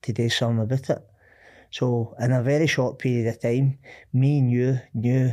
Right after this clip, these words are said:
how to take, make certain behavioural adjustments that enabled us to protect our neighbours and enabled us to protect ourselves,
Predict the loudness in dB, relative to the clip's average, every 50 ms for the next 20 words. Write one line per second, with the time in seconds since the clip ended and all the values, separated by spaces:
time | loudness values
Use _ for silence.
0 | -2 -6 -4 -2 -2 -2 -2 -4 -6 -4 -2 -2 -2 -4 -6 -14 -10 -4 -2 0
1 | 0 0 -2 -4 -6 -4 -2 -2 -2 -2 -2 -2 0 0 0 0 0 0 2 2
2 | 2 2 2 2 0 0 0 0 0 0 -2 -2 -2 -2 -6 -8 -10 -12 -18 -20
3 | -20 -18 -20 -12 -6 -4 -2 0 0 0 2 2 2 2 0 0 0 0 -2 -4
4 | -6 -8 -6 -6 -6 -4 -2 -4 -4 -4 -2 -2 0 0 2 2 0 2 0 0
5 | 0 0 -2 -6 -8 -12 -20 -20 -20 -20 -12 _ -2 0 0 2 0 0 0 0
6 | 0 0 0 0 0 0 0 0 -2 -2 -2 -4 -4 -6 -4 -4 -4 -2 -2 -2
7 | -4 -4 -6 -8 -6 -4 -2 0 0 0 0 0 0 -2 -6